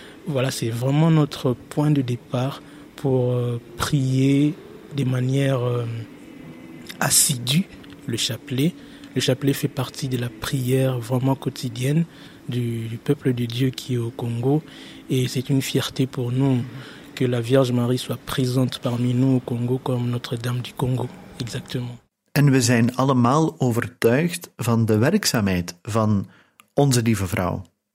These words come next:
Speaker 2: als moeder van onze Heer. Ons geloof is heel eenvoudig. Wij Congolezen, en ik geloof dat het geloof van iedereen is, het geloof van de kerk, heel eenvoudig.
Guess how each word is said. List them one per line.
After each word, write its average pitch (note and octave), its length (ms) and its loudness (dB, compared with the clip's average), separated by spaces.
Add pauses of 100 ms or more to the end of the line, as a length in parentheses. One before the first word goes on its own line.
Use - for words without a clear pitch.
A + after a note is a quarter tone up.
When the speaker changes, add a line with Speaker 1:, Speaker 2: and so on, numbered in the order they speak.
(200)
Speaker 2:
als C#3 440 0
moeder F3 640 4
van C3 340 0
onze B2+ 260 2
Heer. F#2+ 420 0 (1120)
Ons F3 240 4
geloof D#3+ 300 6
is C3+ 100 2
heel B2 200 2
eenvoudig. G2 640 2 (520)
Wij C3 340 2
Congolezen, C3+ 840 4 (580)
en G2+ 260 -2
ik G2+ 180 -4
geloof A2 320 0
dat A2 160 2
het G#2+ 180 0
geloof A#2 640 -2
van A2+ 280 0
iedereen A#2 420 4
is, B2 220 2 (260)
het - 120 -8
geloof C3 340 4
van G#2+ 180 0
de G2+ 80 2
kerk, - 520 -6
heel D#3+ 180 2
eenvoudig. A2 600 2